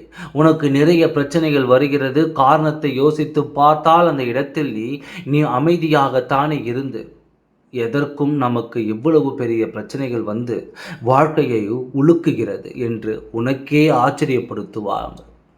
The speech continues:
ஏன் அனைத்துமே பிரச்சனையாக இருக்கிறது? ஒரு நாளும் நிம்மதி இல்லை. சரிதானே? அப்படி இருக்கும் பொழுது அனைத்தையும் கடந்துதான் வருகிறேன்,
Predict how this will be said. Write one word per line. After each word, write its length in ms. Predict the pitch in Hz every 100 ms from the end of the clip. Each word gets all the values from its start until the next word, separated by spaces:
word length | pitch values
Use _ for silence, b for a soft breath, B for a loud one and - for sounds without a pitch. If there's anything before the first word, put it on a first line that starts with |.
| _ _ _ B B 139
ஏன் 280 | 165 208
அனைத்துமே 640 | 175 160 180 180 180 180 196
பிரச்சனையாக 680 | 180 170 180 175 170 175 170
இருக்கிறது? 920 | 151 175 180 170 160 117 104 135 135
ஒரு 240 | 131 151
நாளும் 340 | 165 165 175 170
நிம்மதி 440 | 147 170 185 151
இல்லை. 500 | 131 113 101 87 - _ B B - -
சரிதானே? 800 | 156 170 175 170 175 123 117 B B
அப்படி 340 | 147 156 180 143
இருக்கும் 420 | 170 202 185 180
பொழுது 320 | 165 170 165
அனைத்தையும் 600 | 143 160 170 180 180 190
கடந்துதான் 640 | 175 156 175 175 185 196
வருகிறேன், 680 | 170 156 151 135 101 -